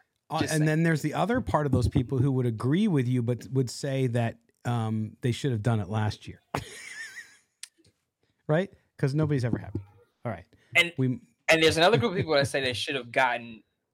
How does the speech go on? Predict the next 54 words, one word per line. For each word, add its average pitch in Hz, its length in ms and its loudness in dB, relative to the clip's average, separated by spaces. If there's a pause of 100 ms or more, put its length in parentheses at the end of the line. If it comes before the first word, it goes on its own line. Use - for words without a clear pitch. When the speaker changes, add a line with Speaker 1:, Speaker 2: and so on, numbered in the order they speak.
(140)
Speaker 2:
a 127 120 -2
draft 139 500 2
pick 120 220 -6
for 139 260 -4
him, 123 180 -8
which 110 180 -12
I 110 160 -2
do 113 180 -14
agree 110 320 -12
with. 98 200 -16
They, 110 260 -12
they 110 100 -6
Speaker 1:
Yes. 101 80 -2
Speaker 2:
bungled 104 300 -2
that, 101 340 0
that 104 160 -4
situation 104 440 -10
where 98 60 -12
they 98 100 -8
coulda 117 240 -10
sh-, - 40 -4
they 139 60 -2 (140)
Speaker 1:
And, 208 80 2
Speaker 2:
shoulda 147 280 4
got 107 240 6
Speaker 1:
and 98 120 -4
Speaker 2:
some 113 140 -4
draft 107 320 2
capital 101 280 0
for 101 140 -2
a 92 40 0
starting 92 280 0
caliber 85 280 -4
quarterback. 92 320 -4
Speaker 1:
And 170 160 0
I 147 160 -4
th-, - 200 -10
I 135 120 0
think 156 320 -2
there's 147 200 0
some 139 280 -6
validity 185 500 2
to 180 120 0
the 160 100 -2
argument 156 500 -2
some 156 140 -6
fans 156 340 0
out 147 200 -2
there 151 200 0
about 131 340 -2
the 147 60 0
Waller 139 400 -4
deal 98 240 -10
too. 143 240 -8